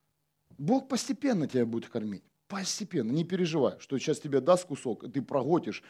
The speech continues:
и он сейчас даст, ты апостол, бамс, <laughs> и иди, проповедуй. Нет. Нет. Мы живем в современном мире, э, церковь,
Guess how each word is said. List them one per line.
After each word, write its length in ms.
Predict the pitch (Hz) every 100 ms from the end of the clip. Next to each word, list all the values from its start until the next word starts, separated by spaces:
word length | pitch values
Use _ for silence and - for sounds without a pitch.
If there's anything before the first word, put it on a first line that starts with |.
| - -
и 220 | 131 147
он 140 | 151 156
сейчас 240 | 165 -
даст, 240 | 151 165 -
ты 80 |
апостол, 500 | 190 185 190 160 120
бамс, 520 | 90 135 226 175 - - 165 131 -
<laughs> 320 | - 214 -
и 180 | 196 208
иди, 360 | 160 226 175 123 143 127
проповедуй. 760 | 160 175 170 175 127 107 92 -
Нет. 480 | 117 175 247 185 113 _ _ _ _ _ _ _ _ _ _ _ _
Нет. 320 | 160 190 - - -
Мы 140 | 226
живем 280 | 180 190 160
в 40 |
современном 640 | - 151 156 156 151 147
мире, 380 | 180 208 175 170 - -
э, 280 | 139 139 139
церковь, 540 | - 185 156 151 -